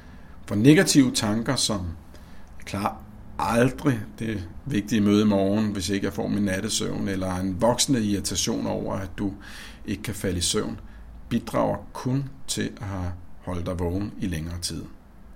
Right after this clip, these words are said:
Og så husk lige på, at en enkelt nat med reduceret nattesøvn ikke er en katastrofe. Så fortæl dig i stedet, at du nok skal klare det møde i morgen, og vend dine øvrige negative tanker i mere positiv retning.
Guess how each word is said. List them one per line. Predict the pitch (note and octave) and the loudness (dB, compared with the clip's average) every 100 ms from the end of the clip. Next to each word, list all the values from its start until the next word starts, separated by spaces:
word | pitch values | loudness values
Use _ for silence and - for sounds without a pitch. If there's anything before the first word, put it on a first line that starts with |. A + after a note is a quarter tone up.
| - - - - - - - - - | -18 -18 -20 -20 -20 -20 -16 -16 -6
Og | G#2 G2+ | -2 2
så | C3+ | 2
husk | A2 A2+ - | 2 0 2
lige | E3 F#3 | 2 2
på, | - A2+ | 0 0
at | G2 | 0
en | G2+ G#2 | -2 0
enkelt | C3 D#3 C3+ | 2 4 4
nat | F#2+ F#2 - - - - - - | 2 -2 -6 -12 -14 -16 -18 -4
med | G#2+ F#2 F2+ - | -2 0 -2 -4
reduceret | F#2 F2 G2+ G2+ F#2+ | -2 0 0 2 0
nattesøvn | F2 F#2+ - F#2 A2 - | 0 0 0 0 -4 -4
ikke | G2 F#2 G#2 | -2 0 -2
er | |
en | F2+ | -2
katastrofe. | F2 D#2+ D#2+ D2 D2 - F2+ - - - - - - | -4 -6 -6 -6 -8 -10 -12 -14 -18 -18 -18 -18 -6
Så | - A2+ G#2+ - - | 0 0 0 -10 -12
fortæl | - B2+ - B3+ C4+ | -4 4 6 6 6
dig | F#3+ | 2
i | |
stedet, | D#3 - - - - - - - - - - - | 2 2 2 0 -4 -8 -16 -16 -18 -18 -8 -2
at | A2 - - - - - - | -2 -2 -12 -20 -20 -14 -4
du | |
nok | A#2 A#2+ C#3 | 4 4 4
skal | - | 2
klare | - F#2 F#2+ | 0 -2 0
det | G2 | 0
møde | F2 F#2+ | 0 2
i | |
morgen, | F#2+ F2 F2 G2+ - | 0 0 -2 -2 -4
og | A2+ G#2+ | -2 2
vend | D#3 C#3 | 4 2
dine | - D3+ B2+ A#2+ A2 - - - - | 2 2 4 0 -2 -4 -8 -10 0
øvrige | A#2 C#3 D3+ C#3+ A#2+ A2 | 4 6 4 4 2 0
negative | G2 G2+ B2+ B2+ A#2 | 2 2 2 0 -2
tanker | - F2 F2+ A#2+ | -2 -2 -4 -4
i | - G#2 | -4 -2
mere | F2+ F2+ G2 - | -2 -2 -4 -6
positiv | F2 F2 F2 - - | -6 -6 -6 -6 -6
retning. | D2 C#2+ D#2 | -8 -8 -12